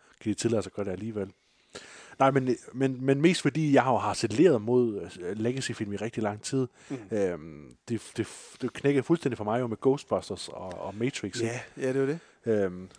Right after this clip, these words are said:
Speaker 1: så det var egentlig meget interessant allerede nu, at der kommer en film, der ligesom påtaler det, og, og ligesom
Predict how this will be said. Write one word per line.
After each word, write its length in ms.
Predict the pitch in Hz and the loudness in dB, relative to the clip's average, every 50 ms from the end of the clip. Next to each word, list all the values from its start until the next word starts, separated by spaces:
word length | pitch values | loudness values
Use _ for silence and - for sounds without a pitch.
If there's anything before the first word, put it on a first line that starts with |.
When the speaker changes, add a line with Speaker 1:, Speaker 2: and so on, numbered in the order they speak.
| - - - | -20 -20 -14
Speaker 1:
så 120 | - - 117 | -8 -2 4
det 100 | 123 127 | 6 6
var 60 | 120 | 6
egentlig 180 | 123 131 127 120 | 6 4 2 4
meget 200 | 120 117 135 139 | 4 6 6 6
interessant 380 | 123 120 - - 135 127 120 - | 4 2 2 2 2 2 2 -2
allerede 380 | 98 120 127 123 123 127 127 131 | 0 0 0 2 4 4 4 4
nu, 280 | 131 143 156 165 165 | 2 2 0 0 0
at 180 | - - 110 - | -2 -4 -4 -4
der 60 | 151 | -4
kommer 260 | - - - 127 120 | -6 -4 -4 -2 -2
en 80 | 110 107 | -2 -2
film, 200 | - 135 127 120 | -2 -4 -2 -2
der 80 | 117 | -2
ligesom 180 | 110 110 110 104 - | -2 -2 -4 -6 -10
påtaler 480 | - - 156 - - 127 110 98 90 | -6 -6 -4 -4 -2 -2 0 0 0
det, 200 | 90 95 92 92 | -2 -4 -6 -6
og, 260 | - 85 90 90 90 _ - - - - - - - - | -6 -6 -8 -8 -10 _ -18 -20 -20 -20 -20 -20 -14 -8
og 140 | 90 98 | -6 -6
ligesom 300 | 101 107 104 - 117 104 | -6 -6 -4 -6 -6 -6